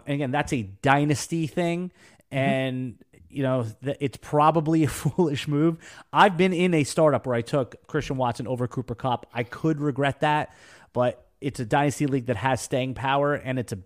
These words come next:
Speaker 1: a large entry fee. So I, I want that combination of ceiling with longevity there.
Speaker 2: And yeah, we talked about having a little bit of love for Jordan Love. So
Speaker 1: Yep.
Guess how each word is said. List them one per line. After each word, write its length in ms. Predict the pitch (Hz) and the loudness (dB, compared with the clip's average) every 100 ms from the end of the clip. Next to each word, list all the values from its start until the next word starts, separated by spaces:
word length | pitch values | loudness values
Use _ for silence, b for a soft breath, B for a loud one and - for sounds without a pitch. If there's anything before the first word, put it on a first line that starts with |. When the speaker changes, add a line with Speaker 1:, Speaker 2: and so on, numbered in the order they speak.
| _ _ - | _ _ -12
Speaker 1:
a 160 | 113 98 | -8 -6
large 360 | 113 131 117 | 0 0 0
entry 340 | 123 131 147 135 | -2 -6 -4 -6
fee. 220 | 147 139 | -6 -10
So 280 | - 113 107 b b - | -8 -8 -8 b b -6
I, 140 | 131 - | -6 0
I 100 | 139 | 0
want 260 | 143 135 | 2 0
that 180 | 135 131 | 0 -2
combination 540 | - 135 123 123 - 117 | -2 -2 -2 -2 -4 -8
of 60 | |
ceiling 520 | - 139 123 120 120 113 b - | -6 -4 -2 -2 -6 -10 b -10
with 160 | 110 | -4
longevity 500 | 110 107 117 101 104 | -2 -2 -4 -4 -6
there. 220 | 95 - - _ _ - | -10 -14 -20 _ _ 0
Speaker 2:
And 220 | 165 156 | 2 4
yeah, 280 | 147 135 139 | 2 0 2
we 180 | 156 165 | 2 4
talked 220 | 180 185 | 2 4
about 240 | 180 175 | 4 4
having 340 | 143 156 151 147 | 4 2 2 0
a 40 | |
little 160 | 143 139 | 0 0
bit 100 | 131 | 0
of 60 | 120 | 0
love 180 | 117 113 | -2 -4
for 60 | |
Jordan 300 | 113 113 107 | -4 -2 -2
Love. 340 | 107 101 101 - | -2 -4 -6 -12
So 300 | - - 85 - _ _ 107 | -10 -10 -10 -20 _ _ -10
Speaker 1:
Yep. 200 | 110 | -8